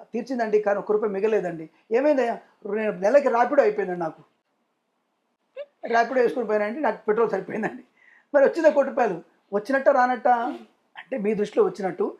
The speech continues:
మీ దృష్టిలో రానట్టు. శనేశ్వరుడు అంటే అలా జరుగుతాయి అన్ని శుభ-, అట్లాంటి శుభం జరుగుతుంది. దాని శుభం అందామా, ఇబ్బంది అందామా? అలా అంట శనేశ్వరుడు. అదే ఒక్కొక్కసారి నీకు శనేశ్వరుడు కనుక బలంగా ఉంటే, భాగ్యస్థానంలో కనుక శనేశ్వరుడు ఉంటే,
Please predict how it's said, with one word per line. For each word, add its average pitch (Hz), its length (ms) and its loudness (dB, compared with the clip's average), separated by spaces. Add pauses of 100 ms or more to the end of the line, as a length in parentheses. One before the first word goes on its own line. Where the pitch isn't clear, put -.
(200)
మీ 262 60 2
దృష్టిలో 262 220 0
రానట్టు. 202 320 -4 (300)
శనేశ్వరుడు 277 520 2
అంటే 294 120 2
అలా 247 180 6
జరుగుతాయి 214 360 -4
అన్ని 240 180 0
శుభ-, 233 160 -2
అట్లాంటి 269 380 0
శుభం 254 160 -2
జరుగుతుంది. 190 420 -4 (260)
దాని 233 160 0
శుభం 254 240 2
అందామా, 269 300 2
ఇబ్బంది 262 280 -2
అందామా? 247 480 0 (880)
అలా 214 160 6
అంట 185 220 0
శనేశ్వరుడు. 214 500 -2 (280)
అదే 262 80 2
ఒక్కొక్కసారి 254 460 0
నీకు 214 240 -2
శనేశ్వరుడు 220 560 -4
కనుక 208 160 -6
బలంగా 190 320 -2
ఉంటే, 175 380 -6 (480)
భాగ్యస్థానంలో 247 500 -2
కనుక 208 140 -6
శనేశ్వరుడు 190 460 -8
ఉంటే, 262 280 -4